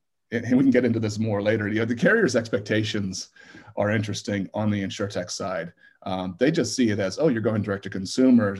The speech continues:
You're c-, you're not using an agent, so this is gonna be cheaper customer acquisition," and it's not.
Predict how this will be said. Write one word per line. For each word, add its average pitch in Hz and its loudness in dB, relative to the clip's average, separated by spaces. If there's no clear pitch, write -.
You're 107 -8
c-, - -12
you're 101 -4
not 104 -2
using 98 -4
an 104 -2
agent, 113 2
so 101 -2
this 107 -4
is 104 -8
gonna 101 -4
be 92 -6
cheaper 107 -2
customer 104 -6
acquisition," 98 -6
and 92 -8
it's 87 -12
not. 92 -10